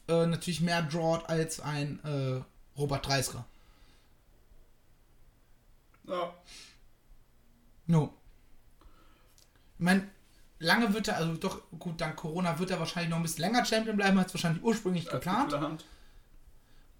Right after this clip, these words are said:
Speaker 1: Ähm, ich hatte irgendwie ges-, äh, finde ich das auf die Schnelle? Ah, ich kann auch hier einfach direkt auf sein Instagram verlinken. Da hat er nämlich gepostet, wann er wie bei der W X W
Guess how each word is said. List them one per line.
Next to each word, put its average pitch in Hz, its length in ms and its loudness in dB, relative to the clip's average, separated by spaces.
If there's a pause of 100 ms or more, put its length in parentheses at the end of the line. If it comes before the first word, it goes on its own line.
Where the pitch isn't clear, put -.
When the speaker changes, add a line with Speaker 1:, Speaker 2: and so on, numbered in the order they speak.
Speaker 1:
Ähm, 180 840 4 (100)
ich - 120 -2
hatte 185 120 2
irgendwie 196 260 0
ges-, 175 240 -4 (140)
äh, 170 680 -4
finde 202 260 -4
ich 208 60 -6
das 202 140 -8
auf 190 140 -8
die 196 120 -6
Schnelle? 208 420 -2 (1160)
Ah, 156 140 -4 (160)
ich 131 100 -12
kann 147 120 -10
auch 131 60 -10
hier 139 140 -8
einfach 135 160 -10
direkt 139 340 -10
auf - 160 -12
sein 139 180 -8
Instagram 175 460 -6
verlinken. 180 320 -4
Da 165 80 -2
hat 156 120 -4
er 175 80 4
nämlich 175 220 2
gepostet, 196 600 4
wann 214 240 8
er 190 320 2
wie 185 160 -2
bei 185 140 2
der 170 160 2
W 175 80 2
X 160 180 -6
W 165 360 0